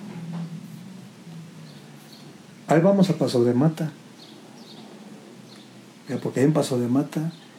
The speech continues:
que se estaban armando unos, y vamos a Paso de Mata.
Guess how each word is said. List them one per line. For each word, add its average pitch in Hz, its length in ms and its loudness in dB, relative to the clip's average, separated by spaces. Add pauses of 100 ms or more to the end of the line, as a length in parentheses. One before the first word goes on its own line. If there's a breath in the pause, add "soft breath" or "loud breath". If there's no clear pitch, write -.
(300)
que - 120 -6
se - 100 -10
estaban 117 360 -8
armando 113 460 -10
unos, 113 140 -10
y - 960 -12
vamos 190 200 0
a - 40 -6
Paso 139 260 -4
de 131 100 -4
Mata. 180 260 2